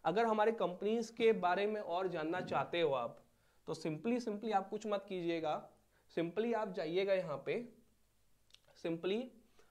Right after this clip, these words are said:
आप यहाँ पे Google में जाके आप लिखिएगा डीआईजीआईटीएएलबीएबीडबल ए, बिना कोई स्पेस के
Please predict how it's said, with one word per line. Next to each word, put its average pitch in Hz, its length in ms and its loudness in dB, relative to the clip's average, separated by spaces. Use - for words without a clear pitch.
आप 196 260 4
यहाँ 185 340 -2
पे 185 280 0
Google 175 340 2
में 233 140 4
जाके 175 400 0
आप 151 180 4
लिखिएगा 180 360 4
डीआईजीआईटीएएलबीएबीडबल 170 - 0
ए, 151 260 0
बिना 160 240 2
कोई 202 220 2
स्पेस 160 420 -2
के 117 160 -6